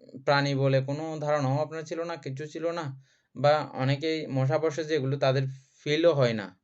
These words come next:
অনুভূতিও হয় না, এমনি হাতটা লাড়া-, লাড়াইয়া ইয়া করলো যে কি, "ওরে, রক্ত করতে কি রে? ওমা, দেখতেছে যে এখানে মশার গুঁড়ো গুঁড়ো ঠ্যাং, আরে মশা তো মরে গেল।"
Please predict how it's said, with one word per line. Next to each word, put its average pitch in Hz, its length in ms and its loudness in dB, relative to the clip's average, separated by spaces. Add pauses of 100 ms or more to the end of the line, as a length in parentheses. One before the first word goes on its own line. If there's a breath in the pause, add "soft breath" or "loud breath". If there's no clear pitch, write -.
অনুভূতিও 135 520 -2
হয় 117 180 2
না, 95 240 -10 (380)
এমনি 170 220 -4
হাতটা 151 520 -2
লাড়া-, 123 520 0
লাড়াইয়া 117 680 -4
ইয়া 113 180 -6
করলো 127 280 -6
যে 147 140 -6
কি, 160 260 -12 (680 soft breath)
"ওরে, 131 280 -2 (140)
রক্ত 135 260 -2
করতে 135 300 -2
কি 170 80 -2
রে? 202 160 -4 (180)
ওমা, 160 200 -2
দেখতেছে 156 320 -2
যে 160 140 0
এখানে 156 360 -4
মশার 135 360 0
গুঁড়ো 131 440 -4
গুঁড়ো 117 200 -2
ঠ্যাং, 123 200 -4 (880)
আরে 151 200 -2
মশা 151 260 -4
তো 160 120 -8
মরে 139 240 -4
গেল।" 107 160 -6